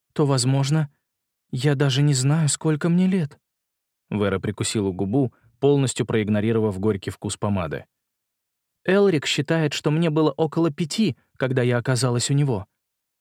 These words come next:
Но вдруг я просто выглядела младше?" Она посмотрела на свои колени, зарывшись руками в юбку.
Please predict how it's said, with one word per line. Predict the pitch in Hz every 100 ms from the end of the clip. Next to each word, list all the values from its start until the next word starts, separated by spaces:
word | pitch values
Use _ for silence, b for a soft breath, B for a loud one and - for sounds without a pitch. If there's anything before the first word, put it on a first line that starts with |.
| _ -
Но | 143
вдруг | 131 147 233 156
я | 139
просто | 151 - 165
выглядела | 240 202 131 127
младше?" | 135 151 127 - 104 - _ _ _ _ _ _ _
Она | - 101 101
посмотрела | 107 110 101 113 101
на | 95 92
свои | 98 95
колени, | 92 95 135 110 87 _ _ _
зарывшись | 110 104 98 120 - 131
руками | 110 - 90 92
в |
юбку. | 95 92 - 80